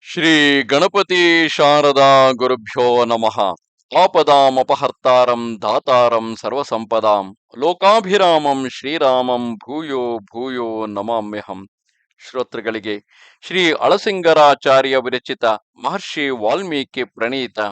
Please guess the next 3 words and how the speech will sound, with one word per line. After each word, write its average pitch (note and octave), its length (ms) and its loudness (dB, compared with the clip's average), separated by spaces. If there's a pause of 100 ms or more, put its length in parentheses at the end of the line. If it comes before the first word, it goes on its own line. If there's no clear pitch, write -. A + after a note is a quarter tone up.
(520)
ಶ್ರೀಮದ್ G3 500 -2
ರಾಮಾಯಣದ C3 840 2 (140)
ಬಾಲಕಾಂಡದಲ್ಲಿ C#3+ 1000 -2